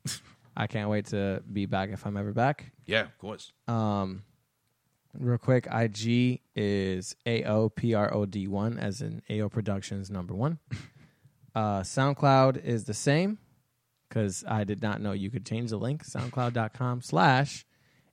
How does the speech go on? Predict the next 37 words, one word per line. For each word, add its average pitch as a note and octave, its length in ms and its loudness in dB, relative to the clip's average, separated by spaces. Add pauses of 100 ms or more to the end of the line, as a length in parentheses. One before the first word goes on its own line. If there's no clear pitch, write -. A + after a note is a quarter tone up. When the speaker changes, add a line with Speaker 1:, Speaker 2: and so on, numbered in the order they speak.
(160)
Speaker 1:
A C#3 180 4
O C#3+ 260 4 (200)
P C#3 240 -2
R D#3 220 2
O C3+ 120 2
D C#3+ 220 0
one. B2 400 -2 (760)
And, G#2 480 -4
uh, G2 320 2 (680)
yeah, C3+ 200 -4
man, E3+ 240 -4 (100)
anything C3 300 -6
from C3+ 140 -6
you? G3 100 -6 (720)
Speaker 2:
I'm F#2+ 280 0
good G2+ 200 4
on F#2 120 2
my F#2+ 260 0
end. G2 200 -2
I F2 60 -4
mean, F2 260 -6
as D#2+ 160 -8
usual, F2 360 -6
just D#2+ 180 -10
check F2+ 220 -8
out, F2 180 -8
you F2 80 -12
know, D#2+ 240 -6
um, D#2 520 -6 (440)
on D#2+ 320 -4
the D#2+ 140 -8
socials, E2+ 760 -6
I D#2+ 200 -10
Gs, D#2+ 480 -8
Who E2+ 220 -6
This D#2 280 -6
Is. F2+ 640 -6